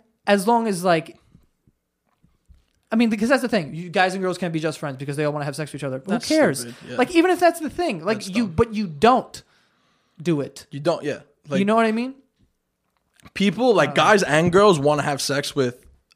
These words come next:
Speaker 2: like, everyone. Not everyone, but, like, <laughs> not everyone, but, like, if the opportunity were presented itself to anyone in the world and it was, like, like, no consequence, blah, blah, blah, whatever, you know?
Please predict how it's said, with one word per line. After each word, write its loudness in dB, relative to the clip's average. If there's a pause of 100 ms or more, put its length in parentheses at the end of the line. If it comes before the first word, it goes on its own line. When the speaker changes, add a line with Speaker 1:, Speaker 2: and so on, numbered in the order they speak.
(120)
Speaker 2:
like, -14 (260)
everyone. -14
Not -2
everyone, -12
but, -2
like, 4 (340)
<laughs> -2
not 0
everyone, 0
but, 4
like, 2 (1300)
if 4
the 6
opportunity 4
were 4
presented 2
itself 2
to 0 (100)
anyone 4
in -4
the -2
world 2 (120)
and -2 (180)
it -2
was, 0
like, 0 (1160)
like, -2
no 4
consequence, 0
blah, 0
blah, 2
blah, 2
whatever, 2
you -6
know? -4